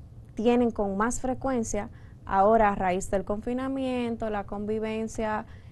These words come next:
eh, durante más tiempo y demás?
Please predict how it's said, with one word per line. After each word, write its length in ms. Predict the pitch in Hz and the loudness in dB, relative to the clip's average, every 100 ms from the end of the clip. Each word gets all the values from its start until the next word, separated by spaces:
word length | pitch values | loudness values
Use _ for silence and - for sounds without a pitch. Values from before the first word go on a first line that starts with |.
| - | -14
eh, 500 | 208 202 196 196 196 - - - - - - | -6 -4 -2 -4 -6 -8 -16 -18 -18 -18 -6
durante 440 | 202 214 208 202 | 2 4 4 0
más 220 | 202 214 - | -2 -2 -4
tiempo 440 | 247 247 220 208 | -4 -2 -2 -4
y 60 | 196 | -6
demás? 500 | 208 220 226 - | -8 -10 -12 -12